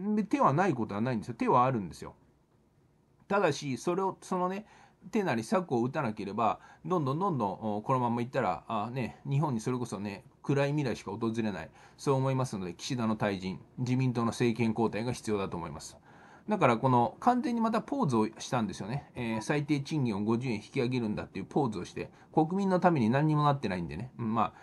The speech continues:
岸田は分かって、えー、やってると思いますから、本当にわけわかんないやつだと思いますし、あ、国民がそう思ってる以上ね、えー、まあ、そう思ってる国民が多い以上、岸田の退陣、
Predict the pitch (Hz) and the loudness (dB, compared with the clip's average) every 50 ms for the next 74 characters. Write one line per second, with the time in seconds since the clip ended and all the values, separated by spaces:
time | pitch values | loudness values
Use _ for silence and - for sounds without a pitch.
0 | - _ - - - 143 156 151 143 127 127 127 170 170 170 - 120 - - 104 | -20 _ -14 -12 -6 -2 0 4 4 4 4 4 2 -2 -2 -2 -2 -2 0 -2
1 | 104 98 98 101 104 104 123 120 117 113 120 110 113 117 120 127 - - 95 90 | -2 -2 0 -2 -2 -2 -2 -2 -2 -2 0 0 0 0 -2 -4 -4 -4 -6 -4
2 | - 127 135 139 143 135 135 143 156 156 143 110 101 117 127 135 117 104 - 101 | -4 -4 -4 -2 -2 0 2 0 2 2 2 0 2 2 0 0 0 -2 -2 -2
3 | 107 107 - 98 92 87 101 92 69 104 110 117 117 117 120 107 - - - 92 | -2 -2 -2 -4 -6 -4 -6 -6 -4 -2 -2 -2 -2 -2 -4 -4 -6 -8 -8 -8
4 | 80 - - - - - - - - 127 127 123 123 - 147 147 160 180 180 175 | -8 -10 -12 -20 -20 -20 -20 -10 -4 -2 -2 0 2 4 4 4 4 4 2 2
5 | 170 - - 170 170 175 185 165 - 117 101 101 113 113 107 87 87 90 123 - | 2 2 2 2 4 4 2 0 0 0 2 2 2 2 0 -2 -2 -4 -6 -6
6 | - - 127 113 107 107 107 113 110 - 165 156 160 165 156 147 104 104 - 117 | -6 -6 -4 -2 -2 -2 0 -2 -2 0 0 0 0 0 -2 -4 -4 -2 -2 -2
7 | 117 127 127 127 123 120 113 117 - 139 139 139 139 139 135 120 117 104 98 90 | 0 0 0 2 2 2 2 2 2 4 4 4 4 2 0 0 -2 -2 -2 -4
8 | 80 - - - - - - _ - - - 156 139 127 123 120 113 - 113 113 | -4 -6 -8 -16 -20 -20 -20 _ -14 -6 -4 -2 0 0 0 0 0 0 2 2
9 | 110 107 104 104 104 | 2 0 -2 -4 -4